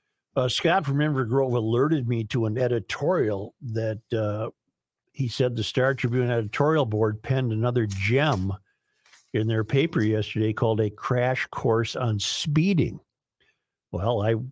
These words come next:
went back and fetched the Sunday paper out of the recycling bin to find this editorial, and I did not, but I did find it online.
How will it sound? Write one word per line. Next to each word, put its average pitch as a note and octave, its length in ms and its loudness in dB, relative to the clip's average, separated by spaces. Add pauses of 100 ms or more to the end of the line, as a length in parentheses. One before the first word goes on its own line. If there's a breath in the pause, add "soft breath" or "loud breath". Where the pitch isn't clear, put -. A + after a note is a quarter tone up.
(420)
went A2 300 -2
back A2 280 0
and F#2 140 -2
fetched - 400 -2
the G#2 80 -2
Sunday B2 420 2
paper C3+ 500 2
out A2 120 0
of A2 100 0
the G2+ 60 -4
recycling B2 760 0
bin G#2 400 -2 (800)
to A#2+ 80 4
find D#3 400 4
this A2+ 180 0
editorial, G#2 680 2
and G#2+ 100 0
I A2+ 120 4
did A#2 280 2
not, B2 540 0 (680)
but G#2+ 120 4
I A2 100 4
did C3+ 260 4
find A2 360 2
it A2+ 100 2
online. A2+ 920 0